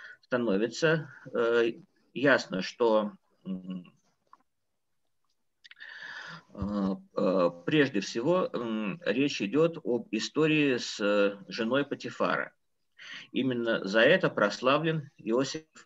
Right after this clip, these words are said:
Воздержанный. И дальше, э, Джеймс Кугел рассказывает, что,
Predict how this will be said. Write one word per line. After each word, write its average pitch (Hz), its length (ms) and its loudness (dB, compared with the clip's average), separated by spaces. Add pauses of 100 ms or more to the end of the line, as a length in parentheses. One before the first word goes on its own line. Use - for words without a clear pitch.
Воздержанный. - 640 -2 (1300)
И 113 100 0
дальше, 160 720 2 (240)
э, 113 440 2
Джеймс 127 360 -2
Кугел 113 320 0
рассказывает, 107 720 2
что, 117 600 0